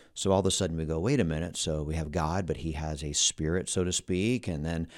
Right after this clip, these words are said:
we find out, you know, within the third chapter of the Bible that, um, you know, the seed of the woman, which is a real, you know, interesting kind of thing that kind of in Hebrew thought kind of brings you through, and then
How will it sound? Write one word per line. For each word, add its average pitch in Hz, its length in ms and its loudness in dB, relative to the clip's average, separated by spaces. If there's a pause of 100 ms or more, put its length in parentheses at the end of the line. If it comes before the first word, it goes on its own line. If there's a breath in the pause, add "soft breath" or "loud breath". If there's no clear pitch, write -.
(240 loud breath)
we 95 100 2
find 92 420 2
out, 85 280 2
you 104 80 2
know, 82 180 2
within 85 360 0
the 78 100 0
third 90 280 4
chapter 90 360 0
of 82 60 2
the 85 60 -2
Bible 82 600 0
that, 73 240 -4 (340 soft breath)
um, 69 560 -6
you 87 140 -2
know, 73 260 -4 (200)
the 80 100 -2
seed 98 320 4
of 92 80 2
the 85 100 4
woman, 95 400 4
which 87 180 0
is 82 120 0
a 82 60 -2
real, 98 280 4 (200)
you 104 120 -2
know, 87 140 0
interesting 95 920 0 (200)
kind 95 200 -2
of 80 100 0
thing 95 240 -2
that 82 160 -4
kind 92 160 -2
of 80 100 -4 (280 loud breath)
in 80 100 -4
Hebrew 92 300 4
thought 92 260 2
kind 92 160 2
of 78 80 0
brings 95 200 2
you 90 60 -4
through, 98 440 4
and 87 100 2
then 87 200 0